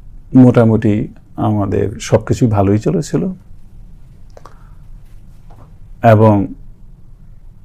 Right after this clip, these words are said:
একটা দেশ normally একটা যুদ্ধের মাধ্যমে স্বাধীন হবার পর জনগণও জানে এবং সবাই জানে যে আমাদের সবাইকে কষ্ট করতে হবে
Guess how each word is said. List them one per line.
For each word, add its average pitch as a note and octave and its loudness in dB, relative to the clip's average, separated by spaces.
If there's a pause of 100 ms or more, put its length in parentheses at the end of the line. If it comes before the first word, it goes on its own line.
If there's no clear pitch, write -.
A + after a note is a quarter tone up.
(360)
একটা C#3 2
দেশ C3+ 4 (180)
normally A#2 6
একটা A2 2
যুদ্ধের G#2+ 2
মাধ্যমে G#2+ 0
স্বাধীন A2 -2
হবার A2 -2
পর G#2 -2 (1700)
জনগণও A2 2
জানে G2+ -2
এবং G2+ -6
সবাই C3 4
জানে F#2 0 (800)
যে G2 -2 (1200)
আমাদের G2+ 2
সবাইকে G2+ 0 (100)
কষ্ট - 0
করতে G2 -8
হবে G#2+ -10